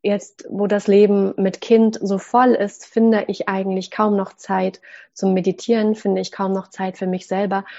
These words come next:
Und ganz oft geht es mir so, dass ich das Gefühl habe, ich bin wirklich gar nicht mehr bei mir. Ich bin aufgefressen von all den Aufgaben, die, äh, die so dieser Alltag mit Kind erfordert und weiß eigentlich gar nicht mehr, wo mir der Kopf steht.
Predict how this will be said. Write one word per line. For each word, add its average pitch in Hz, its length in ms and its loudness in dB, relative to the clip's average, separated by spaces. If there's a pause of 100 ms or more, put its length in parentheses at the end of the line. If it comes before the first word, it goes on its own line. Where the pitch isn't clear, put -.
(180)
Und 202 140 -4
ganz 196 280 -2
oft - 240 -4
geht 202 160 2
es 196 140 -6
mir 190 160 -2
so, 190 120 0
dass 185 180 -2
ich 180 100 -6
das 185 200 -6
Gefühl 202 380 -2
habe, 190 160 -4
ich - 160 -10
bin 190 180 -2
wirklich 185 360 -8
gar 175 160 -4
nicht 185 180 -8
mehr 170 140 -4
bei 190 280 -2
mir. 202 320 0 (360)
Ich 185 160 -8
bin 185 140 -2
aufgefressen 190 800 -4
von 180 240 -8
all 196 200 -4
den 185 200 -4
Aufgaben, 175 800 -6 (160)
die, 175 280 -4
äh, 175 520 -10
die 185 300 -4
so 190 120 -6
dieser 175 280 -6
Alltag 190 400 -8
mit 185 160 -8
Kind 196 280 -4
erfordert 185 680 -6 (560)
und 196 220 0
weiß 190 200 2
eigentlich 185 360 -2
gar 175 160 -2
nicht 180 240 -6
mehr, 180 180 -4
wo 185 80 -2
mir 180 160 -2
der 175 120 -6
Kopf - 280 -12
steht. - 380 -12